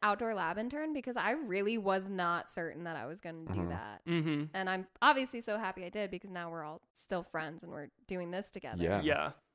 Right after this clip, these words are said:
Speaker 3: Oh, for sure. I mean, we met each other five years ago. We've known
Speaker 1: <laughs>
Speaker 3: each other for
Speaker 1: It's
Speaker 3: five years, and we're
Speaker 2: crazy.
Speaker 3: still hanging out, living life together.
Speaker 2: Yeah.
Speaker 3: You know?
Speaker 1: I feel so lucky that that happened to us, because that did not happen to every group of people who went there
Speaker 2: That is very
Speaker 1: and did what
Speaker 2: true.
Speaker 1: we did.
Speaker 3: Oh, yeah.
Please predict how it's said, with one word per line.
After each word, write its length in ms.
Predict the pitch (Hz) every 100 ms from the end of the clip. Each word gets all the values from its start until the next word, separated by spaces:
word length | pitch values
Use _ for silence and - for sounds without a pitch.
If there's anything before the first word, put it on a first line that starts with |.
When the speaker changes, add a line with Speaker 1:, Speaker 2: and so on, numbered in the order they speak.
| -
Speaker 3:
Oh, 180 | 165 131
for 180 | - 139
sure. 340 | - 175 135
I 40 |
mean, 300 | 143 139 135 - _ 151
we 120 | 151
met 160 | 151
each 180 | 147 -
other 140 | 151 143
five 500 | - 139 135 143 131
years 320 | 135 135 135
ago. 220 | 135 -
We've 160 | 147 139
known 140 | 147 151
Speaker 1:
<laughs> 0 |
Speaker 3:
each 120 | 156
other 180 | 151 151
for 120 | 151
Speaker 1:
It's 80 | -
Speaker 3:
five 200 | 139 143
years, 220 | 135 131
and 100 | 143
we're 100 | 143
Speaker 2:
crazy. 160 | - 131
Speaker 3:
still 220 | 143 139
hanging 300 | 143 147 147
out, 320 | 131 135 135 - _ _ -
living 300 | 139 139 151
life 500 | 147 143 139 - - _ _ _ _ _ - 160
together. 580 | - 151 143 139 - 143
Speaker 2:
Yeah. 240 | - 175 80
Speaker 3:
You 80 | 143
know? 240 | 135 147 - _ -
Speaker 1:
I 120 | 269
feel 220 | 349 359
so 300 | 403 - 220
lucky 400 | 240 208 190 208
that 180 | 196 180
that 140 | 175 -
happened 400 | 185 170 180 180
to 60 |
us, 200 | 151 185
because 240 | - 208 202
that 160 | 196
did 140 | 214 208
not 300 | 196 185 202
happen 500 | 202 185 190 185 185
to 160 | 202
every 220 | 180 185 180
group 240 | 175 -
of 140 | 180 -
people 300 | 180 - 196
who 120 | 180
went 260 | 165 -
there 240 | - - -
Speaker 2:
That 100 | 95
is 80 | 98
very 240 | 87 82
Speaker 1:
and 80 | 78
did 160 | - -
what 80 | -
Speaker 2:
true. 80 |
Speaker 1:
we 80 | -
did. 260 | - - -
Speaker 3:
Oh, 160 | 170 139
yeah. 320 | 135 -